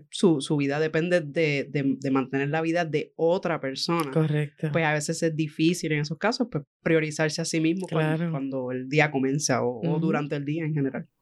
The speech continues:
Speaker 2: Y lo primero que uno se engancha, si no lo tiene puesto ya, son los panties.
Speaker 1: Eso es verdad.
Speaker 2: Y si eres mujer, te enganchas un brasier. Y si eres hombre, te pones tu calzoncillito, a menos que te guste ir comando,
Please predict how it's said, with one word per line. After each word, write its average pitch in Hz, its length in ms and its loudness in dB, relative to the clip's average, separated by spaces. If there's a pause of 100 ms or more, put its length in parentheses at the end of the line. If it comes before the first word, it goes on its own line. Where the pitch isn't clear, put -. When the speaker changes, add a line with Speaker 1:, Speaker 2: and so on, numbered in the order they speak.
(160)
Speaker 2:
Y 226 100 -2
lo 185 140 2
primero 165 360 2
que 180 60 -6
uno 180 140 2
se 185 120 -2
engancha, 247 360 0
si 208 160 0
no 156 80 4
lo 165 120 2
tiene 180 240 0
puesto 185 320 -2
ya, 247 160 2
son 190 200 0
los 175 120 2
panties. 147 480 -2 (100)
Speaker 1:
Eso - 320 2
es 160 60 -8
verdad. 151 300 -2
Speaker 2:
Y 180 100 2
si 185 140 0
eres 180 180 2
mujer, 196 320 2
te 262 80 -2
enganchas 180 440 0
un 165 160 2
brasier. 151 480 0 (280)
Y 170 140 -2
si 185 160 -2
eres 190 180 2
hombre, 254 260 0
te 214 100 0
pones 160 280 0
tu 185 100 0
calzoncillito, 208 720 0
a 226 40 0
menos 160 260 2
que 175 120 -2
te 175 120 2
guste 175 340 0
ir 165 120 -2
comando, 254 680 0